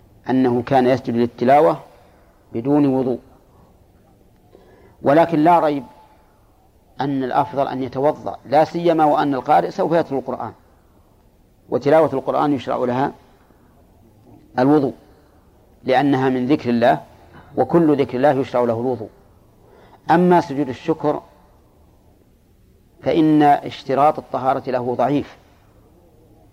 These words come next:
لأن سجود الشكر سببه تجدد النعم أو اندفاع النقم، يعني أو تجدد اندفاع النقم،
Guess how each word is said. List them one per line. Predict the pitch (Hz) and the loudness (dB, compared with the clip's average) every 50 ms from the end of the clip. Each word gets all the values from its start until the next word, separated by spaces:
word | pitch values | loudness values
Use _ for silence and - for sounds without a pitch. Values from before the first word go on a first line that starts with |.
| _ _ _ _ _ _ _ _ - _ _ _ _ _ _ _ _ _ - | _ _ _ _ _ _ _ _ -20 _ _ _ _ _ _ _ _ _ -2
لأن | 123 151 - 143 147 156 151 147 143 143 - - - - - - - - - _ _ _ _ _ _ _ _ _ | 0 2 2 4 4 4 4 4 4 2 2 -2 -8 -18 -20 -20 -20 -20 -20 _ _ _ _ _ _ _ _ _
سجود | - - - 143 131 127 151 156 143 | -20 -8 -6 -6 0 2 2 4 4
الشكر | 147 127 - - - 151 143 - - 135 135 | 2 -2 -2 -4 -4 -4 -4 -2 -4 -4 -4
سببه | 117 - 156 151 139 147 135 117 143 135 139 143 143 | -2 2 2 2 4 2 0 0 -2 -4 -2 -4 -4
تجدد | 139 - 127 120 143 143 123 110 - 135 123 131 | -4 -4 -4 -2 -2 -2 -2 -4 -6 -4 -4 -2
النعم | 127 123 123 123 131 120 110 101 - _ _ _ _ _ _ _ _ _ _ _ _ _ _ _ _ _ _ _ _ _ _ _ _ _ _ _ _ _ _ _ _ _ _ _ _ _ - | 0 0 0 0 0 -2 -6 -12 -14 _ _ _ _ _ _ _ _ _ _ _ _ _ _ _ _ _ _ _ _ _ _ _ _ _ _ _ _ _ _ _ _ _ _ _ _ _ 0
أو | 127 131 143 147 | 2 4 4 4
اندفاع | 139 135 131 123 131 131 135 120 | 4 2 0 0 2 2 2 2
النقم، | 127 127 123 135 139 139 127 113 95 - - - - - - - - - - - _ _ _ - | 0 -2 0 -2 0 0 -2 -4 -4 -6 -16 -20 -20 -20 -20 -20 -20 -20 -20 -20 _ _ _ -2
يعني | 123 123 120 127 127 135 | 0 0 2 2 4 2
أو | 135 135 | 2 2
تجدد | 127 135 127 120 147 147 131 110 - 113 101 - - - | 2 -2 0 2 2 0 0 -4 -10 -10 -12 -12 -10 -6
اندفاع | 131 123 120 131 127 107 139 147 147 127 | -6 -4 -2 -2 -2 2 2 2 2 2
النقم، | 123 123 123 123 123 - 127 143 160 | 0 -2 -2 -4 -2 0 0 -2 -2